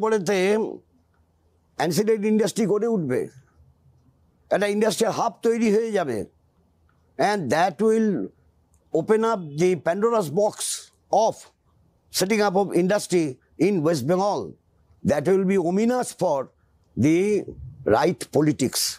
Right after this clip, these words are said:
here in Bengal। So that should be crushed। And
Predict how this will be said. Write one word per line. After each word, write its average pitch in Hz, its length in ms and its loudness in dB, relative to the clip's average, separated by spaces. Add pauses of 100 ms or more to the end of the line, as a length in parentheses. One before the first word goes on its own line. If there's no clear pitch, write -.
(760)
here 247 340 2
in 226 140 2
Bengal। 143 320 0 (2250)
So 175 120 6 (1800)
that 131 280 2
should 151 260 -2
be 156 60 2 (580)
crushed। - 420 -2 (1900)
And 247 180 2